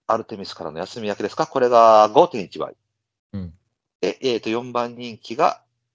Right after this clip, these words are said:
Speaker 1: 今度こっちか。クイーンズウォーク。ですね。クイーンステークス勝ち馬。これが六点六倍。で、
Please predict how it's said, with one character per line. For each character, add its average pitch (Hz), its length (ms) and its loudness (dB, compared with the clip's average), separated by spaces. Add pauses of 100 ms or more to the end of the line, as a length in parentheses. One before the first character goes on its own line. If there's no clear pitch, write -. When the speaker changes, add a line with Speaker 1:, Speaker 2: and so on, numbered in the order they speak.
(480)
Speaker 1:
今 - 120 -20
度 - 60 -20
こ - 80 -20
っ - 40 -18
ち - 100 -12
か。 - 280 -10
ク 135 100 -2
イ - 40 2
ー 175 40 -8
ン - 20 -8
ズ 165 100 0
ウ 165 40 6
ォ 147 100 10
ー - 60 0
ク。 - 100 -8 (880)
で 98 100 -16
す - 100 -18
ね。 139 60 -12
ク 131 120 -10
イ 107 40 -8
ー - 20 -8
ン - 20 -20
ス - 20 -20
テ 107 80 -2
ー - 20 -2
ク - 60 -12
ス - 40 -16
勝 - 160 -8
ち 139 100 -6
馬。 78 840 0
こ 82 100 -6
れ 82 140 -6
が 78 260 -4
六 107 180 0
点 139 140 -6
六 90 180 -8
倍。 78 220 -4 (1040)
で、 160 160 -2